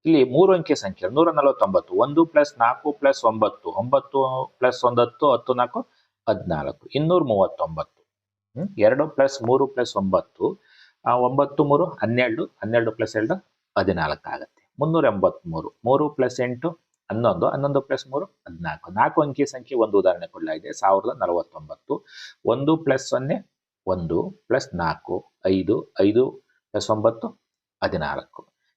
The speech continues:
ಇದು, ಆ, ಪ್ರಶ್ನೆ ಎಗೆ ಸಂಬಂಧಪಟ್ಟಂತೆ. ನೆಕ್ಸ್ಟ್, ಅಂಕಿಗಳ ಮೊತ್ತವು ಹದಿನಾಲ್ಕು ಆಗಿರೋ ಅತಿ ಚಿಕ್ಕ ಸಂಖ್ಯೆ ಯಾವುದು? ಅಂಕಿಗಳ ಮೊತ್ತ ಹದಿನಾಲ್ಕು ಆಗಿರೋ ಅತಿ ಚಿಕ್ಕ ಸಂಖ್ಯೆ ಯಾವುದು?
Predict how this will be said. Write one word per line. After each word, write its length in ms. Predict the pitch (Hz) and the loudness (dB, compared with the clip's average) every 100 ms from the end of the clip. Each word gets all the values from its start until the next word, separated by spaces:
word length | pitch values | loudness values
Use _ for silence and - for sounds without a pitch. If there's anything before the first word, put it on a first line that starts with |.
| - | -10
ಇದು, 400 | 202 147 160 - - 151 | 2 4 4 -4 -12 -4
ಆ, 320 | 151 143 135 | -2 -2 -4
ಪ್ರಶ್ನೆ 420 | - 123 - 131 | -4 -6 -2 -2
ಎಗೆ 380 | 98 123 160 156 | 4 4 4 0
ಸಂಬಂಧಪಟ್ಟಂತೆ. 960 | 90 87 85 82 - - - _ - _ _ - | -2 -6 -8 -8 -10 -12 -18 _ -20 _ _ -2
ನೆಕ್ಸ್ಟ್, 440 | 220 - 147 - | -2 2 0 2
ಅಂಕಿಗಳ 460 | 135 175 208 190 180 | 0 0 0 2 2
ಮೊತ್ತವು 580 | 160 127 - 95 90 - | 2 -2 -2 -2 0 0
ಹದಿನಾಲ್ಕು 680 | - 104 135 180 180 180 | -2 -2 0 0 2 0
ಆಗಿರೋ 360 | - 104 104 147 | 2 2 2 0
ಅತಿ 420 | - - 202 233 | 0 -2 0 -2
ಚಿಕ್ಕ 320 | - 320 - | 0 -2 0
ಸಂಖ್ಯೆ 480 | - 98 87 - 403 | -2 -2 -4 0 2
ಯಾವುದು? 460 | 107 82 76 78 85 _ _ _ _ - | 2 0 -6 -6 -8 _ _ _ _ -8
ಅಂಕಿಗಳ 440 | 98 104 110 95 | -6 -2 0 2
ಮೊತ್ತ 360 | 92 85 - 143 | 0 -2 -4 -2
ಹದಿನಾಲ್ಕು 640 | - 87 95 104 98 98 | -2 -2 0 0 0 0
ಆಗಿರೋ 340 | 87 85 90 110 | 0 0 0 0
ಅತಿ 240 | 85 139 | -2 -6
ಚಿಕ್ಕ 300 | - 95 - | -8 -10 -8
ಸಂಖ್ಯೆ 500 | 95 85 - - - _ 95 | -8 -8 -16 -14 -16 _ -2
ಯಾವುದು? 440 | 80 78 87 | -2 -2 -4